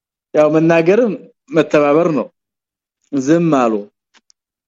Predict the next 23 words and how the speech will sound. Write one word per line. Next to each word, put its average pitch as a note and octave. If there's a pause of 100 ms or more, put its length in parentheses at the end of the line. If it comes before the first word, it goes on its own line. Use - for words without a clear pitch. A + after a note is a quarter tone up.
(160)
ግን E3
አውሬውን F#3
እያዩ E3+
አቡ E3
ቀታዳን F3+
እያዩ F#3
ይስቃሉ D#3+
ዝም B2+
ብለው። A2+ (1700)
መቼም D#3
ቢያዩ F3
ይሄን E3+
አውሬ E3+
አይለቀውም D#3+
ብለው D#3+
ማለት D#3
ነው። G#2 (1400)
ሲሳሳቁ D#3 (100)
ዘወር E3 (100)
ሲል A3 (1300)
ያን D#3+
ነገር D#3
ያያል። B2+